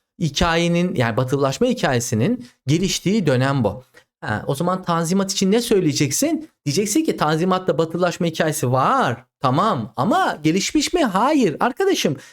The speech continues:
sen, e, yani denemeleri burada kuruyorsun. Deneme. İlk denemeleri burada yapıyorsun. Hatta sana bir şey daha söyleyeyim. İnanmayacaksın belki ama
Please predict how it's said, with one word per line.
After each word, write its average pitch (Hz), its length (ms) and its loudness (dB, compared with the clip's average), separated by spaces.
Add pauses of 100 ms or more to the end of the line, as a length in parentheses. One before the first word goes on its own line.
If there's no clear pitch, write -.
(120)
sen, 269 540 -2
e, 180 140 0
yani 185 640 2
denemeleri 294 560 2
burada 240 240 0
kuruyorsun. 123 540 -2
Deneme. 139 360 0
İlk 233 200 -2
denemeleri 208 480 2
burada 170 160 0
yapıyorsun. - 400 -4 (220)
Hatta 359 320 0
sana 180 220 -2
bir 165 40 -4
şey 147 220 -2
daha 127 180 0
söyleyeyim. 139 420 -4
İnanmayacaksın 147 640 -2
belki 135 280 0
ama 359 280 -2